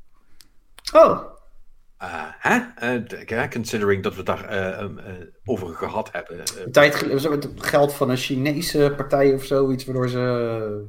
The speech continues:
Speaker 2: Ja, ook, ja, dat is, dat
Speaker 1: op
Speaker 2: is
Speaker 1: zichzelf konden staan en iets konden ontwikkelen. Was nog
Speaker 2: Ja.
Speaker 1: voor de breuk met Activision, was dat volgens
Speaker 2: Ja.
Speaker 1: mij.
Speaker 2: Dat is het Tencent-verhaal, inderdaad.
Speaker 1: Ja.
Speaker 2: Eh, maar die Parsons, die zegt dat ze, ja, eigenlijk drie jaar geleden, eh,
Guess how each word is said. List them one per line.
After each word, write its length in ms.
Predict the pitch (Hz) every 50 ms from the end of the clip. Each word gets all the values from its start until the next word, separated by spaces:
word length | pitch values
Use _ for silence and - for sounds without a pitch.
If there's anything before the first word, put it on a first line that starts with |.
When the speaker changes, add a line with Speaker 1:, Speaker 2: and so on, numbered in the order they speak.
| - - -
Speaker 2:
Ja, 260 | 196 190 196 190 180
ook, 220 | - 190 165 170
ja, 240 | 165 147 165 170 185
dat 200 | 175 - 165 156
is, 220 | 165 151 - -
dat 140 | - 151 147
Speaker 1:
op 60 | 127
Speaker 2:
is 60 | 127 -
Speaker 1:
zichzelf 400 | 131 - - 160 160 160 160 -
konden 220 | 160 143 143 139
staan 280 | 143 - 151 139 139 139 135
en 60 | 131
iets 100 | 131 -
konden 240 | - 139 131 120 120
ontwikkelen. 500 | 123 110 120 143 147 - 160 165 170 147
Was 100 | 127 120
nog 100 | 123 -
Speaker 2:
Ja. 60 | -
Speaker 1:
voor 220 | - 160 160 165
de 100 | 160 143
breuk 240 | 127 131 139 147 147
met 120 | 143 135 -
Activision, 480 | 131 131 - 139 131 135 131 131 143 131
was 120 | 131 -
dat 120 | - -
volgens 240 | - - 123 117 120
Speaker 2:
Ja. 60 | 123
Speaker 1:
mij. 240 | 123 131 139 175 - - - - - - - -
Speaker 2:
Dat 140 | - 113
is 100 | 110 -
het 260 | - 104 98 104 - -
Tencent-verhaal, 840 | 151 151 139 - - 143 139 135 - - 135 - 131 131 127 123 -
inderdaad. 800 | - 117 113 113 117 113 107 101 101 101 - - - - - -
Speaker 1:
Ja. 200 | - 117 98 -
Speaker 2:
Eh, 320 | - - - - - 123 -
maar 140 | 151 151
die 100 | 147 147
Parsons, 420 | 147 160 160 160 151 - 151 127 -
die 80 | 135
zegt 280 | 120 135 131 131 135 131
dat 120 | 131 117
ze, 80 | - 131
ja, 280 | 127 123 120 117 - -
eigenlijk 300 | - 123 120 113 104 98
drie 160 | - 131 135
jaar 160 | 135 123 110
geleden, 760 | 95 95 101 101 113 120 127 127 131 131 123 123 120 120 - -
eh, 800 | - 107 107 107 101 98 98 98 92 92 92 90 90 90 92